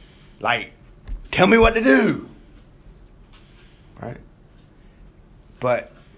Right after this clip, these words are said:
anytime you think about this gift of eternal life, I want you to think about Jesus' last words on the cross. What was the last thing he said on the cross?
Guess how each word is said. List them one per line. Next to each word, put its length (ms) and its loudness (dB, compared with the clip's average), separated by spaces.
anytime 560 -2
you 140 -6
think 320 -6
about 400 -6
this 180 -10
gift 420 -4
of 120 -10
eternal 420 -12
life, 480 -10
I 80 -8
want 280 -8
you 140 -6
to 60 -12
think 300 -2
about 340 -8
Jesus' 720 -12
last 440 -10
words 320 -14
on 140 -16
the 80 -10
cross. 340 -6
What 140 -8
was 100 -12
the 120 -6
last 280 -6
thing 140 -10
he 80 -10
said 220 -12
on 120 -14
the 60 -16
cross? 260 -20